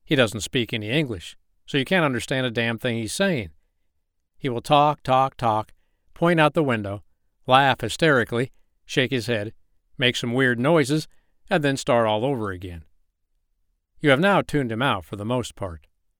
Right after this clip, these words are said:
As you look out the window at the ribbon of water winding its way through the jungle, it doesn't seem real down there. It's just a vast sea of green. Beautiful, really beautiful.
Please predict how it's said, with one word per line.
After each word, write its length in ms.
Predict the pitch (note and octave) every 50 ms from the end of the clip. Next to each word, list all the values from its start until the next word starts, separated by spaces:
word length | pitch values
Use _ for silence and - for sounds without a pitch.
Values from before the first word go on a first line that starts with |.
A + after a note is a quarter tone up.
| _ _ _ _ _ _ _ _ _
As 140 | - B2 A2
you 80 | B2+ C#3+
look 160 | D#3+ D3+ -
out 200 | C#3+ C#3 C3 -
the 100 | - A#2+
window 320 | B2+ D3+ D3 B2+ B2 A#2
at 80 | A2+ G#2+
the 80 | A#2
ribbon 280 | A2+ B2+ C#3+ C3 B2+ A#2
of 100 | A2 G#2
water 400 | A2 C3+ D3 D3 C#3 B2+ B2 - - - _ _ _ _ -
winding 400 | D#3+ D#3 E3 E3+ D#3+ D3+ C3+ B2
its 160 | A2+ - -
way 240 | D3+ D#3 C3+ A#2 A2+
through 140 | - - A2+
the 100 | A2+ G2+
jungle, 420 | G2+ B2+ C#3+ C3+ A#2 A2 G2+ - - _ _ _ _ _ _ _ _ - -
it 100 | C3 A#2
doesn't 260 | D#3+ E3+ D3 C#3+ C3+
seem 280 | - - D3+ C#3+ C3+ C3+
real 320 | D#3 F#3+ G3 E3 B2 G2+
down 260 | G2 G#2 G2 F#2+ F#2+
there. 280 | F#2+ G2 F#2+ F#2 F2 - _ _ _ _ _ _ _ _ _ _ _ _ _ - -
It's 140 | D3 A#2+
just 180 | - - - -
a 40 | C3
vast 480 | G#2 - B2+ C3+ C#3 C3+ C#3 B2 -
sea 220 | - - C3+ B2 B2
of 140 | B2 A#2 A#2+
green. 520 | A#2+ B2+ C3 C3+ B2 A2 G#2 F#2+ F2 E2 - _ _ _ _ _ _ _ _ _ _ _ _ _ _ _ _ _ -
Beautiful, 540 | - D#3+ E3+ D3+ A#2+ - - F#2+ F2 E2 - _ _ _ -
really 320 | B2 D#3 E3+ D3 A#2+ G#2+
beautiful. 580 | G2 F#2+ A2+ A#2+ A2+ F#2+ F2 - A2 G2 E2 -